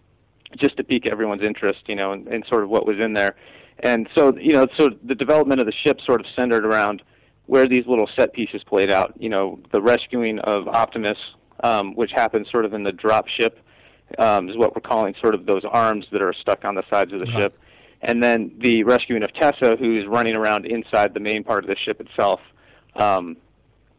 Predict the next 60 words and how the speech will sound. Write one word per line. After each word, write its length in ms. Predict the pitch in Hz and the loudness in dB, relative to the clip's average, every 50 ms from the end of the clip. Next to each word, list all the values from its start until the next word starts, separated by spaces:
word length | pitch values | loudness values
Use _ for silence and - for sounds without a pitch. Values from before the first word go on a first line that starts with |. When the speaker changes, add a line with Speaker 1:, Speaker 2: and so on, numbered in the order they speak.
| _ _ - | _ _ -2
Speaker 1:
and 140 | 127 131 | 0 2
then 120 | 127 127 131 | 2 2 4
we 120 | 127 127 131 | 4 4 4
even 160 | 120 120 107 | 4 2 2
get 160 | 117 117 113 | 2 2 2
into 200 | 117 113 - 113 | 0 -2 -4 -8
things 280 | - - 117 113 107 98 | -6 -4 -4 -4 -4 -4
like, 360 | 104 104 107 104 98 - - _ - - - _ _ - _ - | -2 0 0 0 0 -2 -6 _ -20 -20 -20 _ _ -20 _ -12
<clears throat> 340 | - - - - 202 190 170 | -10 -6 -4 -2 -2 -2 0
you 120 | 156 143 131 | 2 2 4
know, 120 | 127 120 | 4 4
they 120 | 117 113 104 | 4 4 4
end 140 | 127 123 117 | 2 2 2
up 140 | 113 - | 2 0
in 100 | 123 117 | 0 0
this 120 | 117 110 - - | 0 -2 0 2
sort 160 | 127 123 113 110 | 2 2 2 2
of, 80 | 98 | 2
like, 240 | 107 110 101 - - 113 | 0 0 0 0 0 0
area 240 | 127 120 120 117 117 | 2 4 4 4 2
of 100 | 98 85 | 0 -2
the 80 | 107 | -4
ship 280 | - - - 117 - _ - | -4 -2 -2 -2 -4 _ -12
which 280 | 107 - - 123 - - - | -10 -6 -4 -4 -4 -4 -2
sort 160 | - 123 110 | 0 0 0
of 100 | 107 92 - | 0 -2 -4
generates 440 | 107 117 113 110 110 110 107 101 - - - | -2 -2 0 0 2 0 0 -2 -4 -10 -10
the 140 | 101 98 104 | -10 -8 -4
energy, 580 | 117 117 110 110 98 - 104 101 101 98 95 - _ - _ _ _ _ _ _ _ - | -4 -2 -2 -2 -4 -4 -8 -6 -6 -6 -8 -10 _ -20 _ _ _ _ _ _ _ -4
which 280 | - 131 123 - - - | 2 2 2 2 2 -2
you 160 | 120 117 107 | -2 -2 -2
kind 260 | - - 139 127 117 | -2 -2 -2 0 2
of, 160 | 113 107 92 - - _ _ _ | 0 0 -2 -4 -12 _ _ _
you 140 | - - 131 | -6 -4 -2
know, 140 | 117 104 104 | 0 2 2
if, 140 | 110 104 - | 2 0 0
if 260 | - - 135 131 - 127 | -2 0 0 0 0 0
you 80 | 123 - | -4 0
follow 260 | - 156 151 143 127 117 | 2 4 6 6 4 4
the, 200 | 113 113 104 104 - - | 4 2 2 2 -2 -6
the 160 | - 107 98 - | -4 -4 -4 -4
thread 280 | - 120 123 120 117 110 | -2 2 2 4 4 4
of 100 | 104 101 | 2 2
our 140 | 107 107 110 | 2 2 2
minds 320 | 107 107 107 101 98 95 - | 0 0 0 -2 -4 -6 -10
through, 260 | - 113 110 107 101 101 | -6 -2 0 0 0 0
is 80 | 95 - | -2 -2
sort 140 | - 131 113 | 0 0 0
of 60 | 104 98 | 0 2
what 180 | 110 117 101 | 0 0 0
generates 440 | 98 98 117 113 110 110 107 107 - - _ - | 0 -2 -2 -2 0 0 0 -2 -4 -6 _ -6
the, 260 | 107 101 98 95 - _ _ _ _ _ _ _ _ - | -6 -4 -4 -6 -8 _ _ _ _ _ _ _ _ -4
the 160 | 120 - - | -4 -2 0
energy 380 | 131 123 123 113 117 117 110 - | 2 2 0 0 0 -4 -4 -4
for 100 | - 107 - | -6 -8 -6
pulling 340 | - - 120 117 110 104 | -2 0 0 0 2 2
up 140 | 104 107 101 - | 2 0 0 0
all 240 | - 104 101 107 101 | 2 2 2 2 2
the 80 | 101 | 0
pieces, 500 | - - 113 113 101 - - 107 101 92 | -6 -8 -8 -10 -8 -6 -4 -4 -6 -6